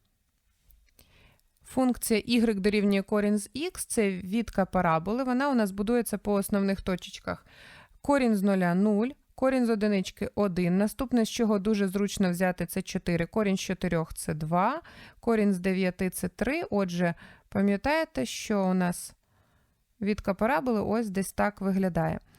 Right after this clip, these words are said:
Y дорівнює корінь з x. Як ви розумієте, під корінь ми від'ємне число поставити не можемо, а отже і від'ємних іксів в нашій функції не буде.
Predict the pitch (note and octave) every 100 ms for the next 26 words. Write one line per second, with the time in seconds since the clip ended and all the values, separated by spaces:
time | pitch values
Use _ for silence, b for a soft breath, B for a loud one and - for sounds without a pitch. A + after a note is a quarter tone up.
0 | B B B B G#3+ A3 G#3 F3+ F#3+ F#3+
1 | F#3+ F#3 - F#3+ F#3 F#3 E3+ F3 - -
2 | B B B A3 A3 A3 A3+ G#3+ C4+ F4+
3 | D#4 A3+ - C4+ - B3 A3+ F#3+ F#3 G3
4 | G#3 G3 F#3+ F#3+ F#3+ F#3 F3+ - - F3
5 | F#3+ - F3+ D#3+ - F#3+ A3+ D#4+ E4 E4+
6 | C#4+ C#4 B3+ G#3 G#3 A3 F#3+ F#3+ G3 -
7 | G#3+ F#3+ - B B G3+ F#3+ G3+ G#3+ G3
8 | F#3+ G3+ - - D4+ E4+ A#3+ G3 G3+ G3
9 | F3+ A3+ B3+ - - A3 - F3+ F3+ G#3
10 | E3+ E3+